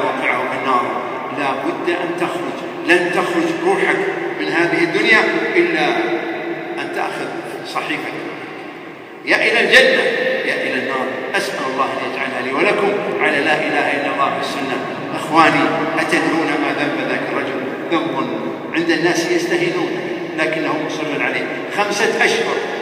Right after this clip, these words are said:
السبت، الأحد، الاثنين، الثلاثة، الأربعاء، الخميس، ستة أيام في الأسبوع، أجيه كل يوم الساعة سبع، أسأل السؤال، يجاوبني جواب واحد، أقول له: "يا خال، صليت الفجر في وقتها؟" فيرد علي: "لا، لا، لا، لا يا دكتور".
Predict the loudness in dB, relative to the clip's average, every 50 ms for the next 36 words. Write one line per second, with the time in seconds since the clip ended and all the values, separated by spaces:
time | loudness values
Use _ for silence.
0 | -4 -4 -4 -2 0 0 0 0 -2 -2 0 2 4 4 4 4 2 2 0 0
1 | 0 -2 0 0 0 0 0 0 0 2 4 6 6 6 6 4 2 2 2 2
2 | 2 2 4 4 4 4 4 4 2 2 2 2 2 0 -2 -2 -2 -2 -2 -2
3 | -2 -2 0 2 2 2 2 2 2 4 4 4 4 4 2 2 2 0 0 0
4 | 2 2 2 2 2 -2 -2 -2 0 2 2 4 4 4 2 2 2 0 -2 -2
5 | 0 2 4 6 6 6 6 4 2 4 6 6 6 4 4 2 4 6 6 6
6 | 6 4 2 0 0 -2 -2 -2 0 2 2 2 2 2 2 4 4 2 2 2
7 | 4 6 6 6 6 4 2 0 0 -2 0 2 4 6 6 6 6 6 4 4
8 | 4 6 6 6 6 6 6 6 4 4 4 4 2 2 2 0 0 0 0 2
9 | 2 4 4 6 6 6 6 6 6 4 4 4 4 4 2 0 0 -2 -2 -2
10 | -4 -4 -4 -4 -4 -4 -6 -6 -6 -6 -6 -6 -6 -6 -4 -2 0 0 0 0
11 | 0 -2 -2 -2 -4 -4 -2 -2 -4 -4 -2 -2 -4 -4 -4 -4 -4 -4 -4 -4
12 | -6 -6 -6 -8 -8 -8 -10 -10 -8 -6 -4 -2 -2 -2 -2 -2 -2 0 0 0
13 | 0 0 2 2 2 2 2 2 0 0 0 0 0 0 0 0 0 -2 -2 -2
14 | -2 -2 0 0 0